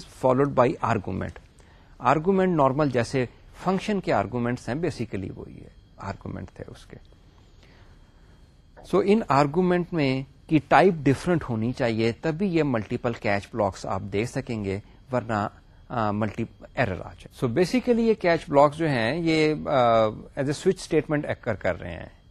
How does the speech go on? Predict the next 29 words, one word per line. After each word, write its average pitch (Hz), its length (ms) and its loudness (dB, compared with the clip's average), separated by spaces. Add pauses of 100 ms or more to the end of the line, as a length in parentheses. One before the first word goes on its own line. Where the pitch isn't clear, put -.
(100)
جس 147 280 -2
ٹائپ 160 360 0
کی 156 420 -2
ایرر 131 200 2
تھرو 156 300 -2
کی 175 240 -6
گئی 127 200 -2
ہے 123 100 -4
اس 185 260 -4
کے 175 160 0
اپروپریٹ 113 560 0
بلاکس 95 380 -4
میں 107 100 -4
یہ 98 100 0
چلا 95 280 -6
جائے - 380 -8
گا۔ 55 80 -8 (640)
آئیے 220 320 6
اب 175 120 10 (160)
کنکریٹ 175 380 2
ایگزامپل 101 540 0
دیکھتے - 300 -12
ہیں۔ - 240 -20
اسکرین 196 340 0
پہ 233 120 0
آپ 220 200 4
دیکھ 165 240 0
رہے 214 180 0
ہیں 120 260 -2